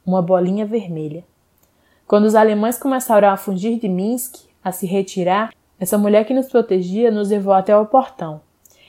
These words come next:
"Quem tem alguém, vá procurar. Quem não tem, vá pra qualquer aldeia." Lá as pessoas vão salvar vocês. E eu fui. Morei na casa de uma senhora. Não lembro nem o sobrenome dela, nem a aldeia. Lembro que prenderam a filha dela e ficamos as duas,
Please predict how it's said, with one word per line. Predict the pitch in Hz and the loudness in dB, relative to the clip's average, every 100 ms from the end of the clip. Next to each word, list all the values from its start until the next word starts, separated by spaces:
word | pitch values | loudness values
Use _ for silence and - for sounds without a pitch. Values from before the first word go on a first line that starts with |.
| _ _ | _ _
"Quem | 233 226 | 0 2
tem | 262 262 | 2 2
alguém, | 254 208 214 202 | 4 2 0 2
vá | 226 226 | 2 4
procurar. | 254 247 277 233 151 - _ _ | 2 2 2 2 0 -6 _ _
Quem | - 240 | -2 0
não | 269 | 0
tem, | 269 214 208 | 0 -2 2
vá | 214 214 | 2 2
pra | 208 | 0
qualquer | 202 190 247 254 | 0 0 2 4
aldeia." | 277 226 175 156 156 _ _ _ - | 4 2 0 -2 -8 _ _ _ 0
Lá | 196 208 | 6 6
as | 233 | 6
pessoas | - 240 - 196 185 | 0 -2 2 2 2
vão | 202 | -2
salvar | 196 220 190 185 | 0 2 4 2
vocês. | 220 233 160 147 - - _ _ _ _ - | 0 -4 -6 -8 -10 -20 _ _ _ _ 0
E | 202 | 4
eu | 294 | 4
fui. | - 247 214 196 _ _ _ _ _ 190 | 2 0 0 -2 _ _ _ _ _ 0
Morei | 196 196 | 4 4
na | 214 | 2
casa | 214 196 180 | 0 0 0
de | 196 | -2
uma | 202 | -6
senhora. | - 247 180 160 160 - _ - | -4 -2 -2 -2 -6 -14 _ -4
Não | 240 285 | 2 4
lembro | 247 226 | 2 0
nem | 220 247 311 | 0 0 -2
o | |
sobrenome | 302 240 233 208 196 185 | 0 0 2 -2 -2 -2
dela, | 170 185 196 | 2 2 2
nem | 196 208 226 | 0 -2 0
a | |
aldeia. | 220 165 156 147 160 _ _ _ _ _ _ _ _ | 0 0 -4 -6 -10 _ _ _ _ _ _ _ _
Lembro | 202 214 254 | 2 2 2
que | 262 | 0
prenderam | 277 277 233 233 240 | 0 2 4 4 2
a | 226 | 0
filha | - 220 190 | -2 -2 0
dela | 170 180 196 | 0 4 2
e | 202 | 2
ficamos | 220 - 202 202 220 | -4 -4 -4 0 2
as | 233 196 | 2 2
duas, | 175 160 156 - | 0 -2 -6 -12